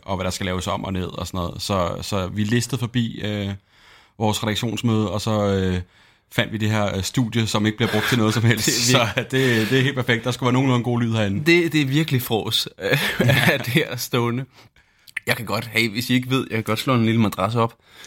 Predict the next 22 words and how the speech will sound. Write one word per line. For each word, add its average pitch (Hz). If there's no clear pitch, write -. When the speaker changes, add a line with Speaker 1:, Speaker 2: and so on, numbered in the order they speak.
Speaker 2:
Her 120
kan 127
Speaker 1:
Du 107
må 131
Speaker 2:
jeg, -
Speaker 1:
gerne 104
Speaker 2:
altså, 143
Speaker 1:
flytte 117
ind. 127
Speaker 2:
det 113
er -
en, -
det 117
er -
en 120
fin 165
lejlighed, 139
i -
øvrigt. 110
Altså, 110
Speaker 1:
Ja, 131
Speaker 2:
hvis 139